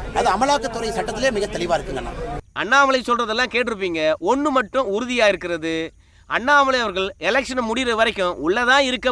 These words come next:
Speaker 2: போறாரு அப்படின்றது நன்றாக தெரிகிறது. அந்த கான்ஃபிடென்ட் இல்லைன்னு வச்சுங்களேன், நம்ம செந்தில் பாலாஜி அவர்களை திகார் சிறைக்கே கூட்டு போயிட்டு இருப்பாங்க. ஏன்னா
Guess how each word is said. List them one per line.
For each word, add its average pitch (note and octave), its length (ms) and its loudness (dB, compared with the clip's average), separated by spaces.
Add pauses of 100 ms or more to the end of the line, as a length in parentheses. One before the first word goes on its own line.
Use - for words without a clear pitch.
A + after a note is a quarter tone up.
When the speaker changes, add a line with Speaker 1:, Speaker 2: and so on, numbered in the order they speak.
(120)
Speaker 2:
போறாரு G3 420 4 (180)
அப்படின்றது D#3+ 400 -2
நன்றாக A3 420 2 (100)
தெரிகிறது. G#3 460 0 (760)
அந்த A3+ 180 -4 (100)
கான்ஃபிடென்ட் C#4+ 480 4
இல்லைன்னு C#4 240 2
வச்சுங்களேன், A3+ 500 0 (760)
நம்ம F#3 260 0
செந்தில் C4+ 300 0
பாலாஜி B3 380 4
அவர்களை G3+ 340 0 (220)
திகார் C#4+ 340 4
சிறைக்கே C4 340 0
கூட்டு C4+ 200 -6
போயிட்டு A3 200 -2
இருப்பாங்க. F3+ 280 0 (680)
ஏன்னா C#4 240 4